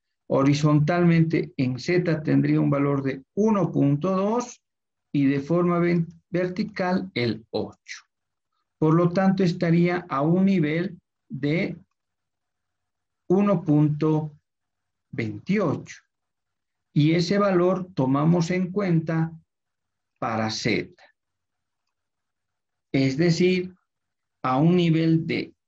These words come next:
del ochenta por ciento, quiere decir que Z sería uno punto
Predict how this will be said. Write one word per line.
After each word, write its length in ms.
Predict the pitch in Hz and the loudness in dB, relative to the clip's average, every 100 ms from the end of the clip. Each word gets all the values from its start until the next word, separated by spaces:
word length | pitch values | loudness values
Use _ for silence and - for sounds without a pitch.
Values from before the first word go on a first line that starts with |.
| _ | _
del 220 | 131 123 | -6 -2
ochenta 600 | 131 135 170 175 165 170 | 0 0 2 2 2 0
por 160 | 185 180 | -2 -2
ciento, 760 | - 180 170 160 170 165 - - _ _ _ _ _ _ | -2 0 2 2 0 -4 -6 -16 _ _ _ _ _ _
quiere 340 | 170 165 165 | -2 0 2
decir 400 | 160 165 170 160 | 2 2 2 0
que 160 | - 170 | 0 -4
Z 680 | - 180 160 - 160 165 - _ _ _ _ | -2 -2 -2 -2 -4 -4 -6 _ _ _ _
sería 640 | 165 - 185 170 160 165 165 | -12 -4 0 2 2 0 -2
uno 340 | 175 190 170 | 0 2 0
punto 800 | - 139 143 143 151 151 151 - | -2 -2 -2 -4 -4 -4 -4 -10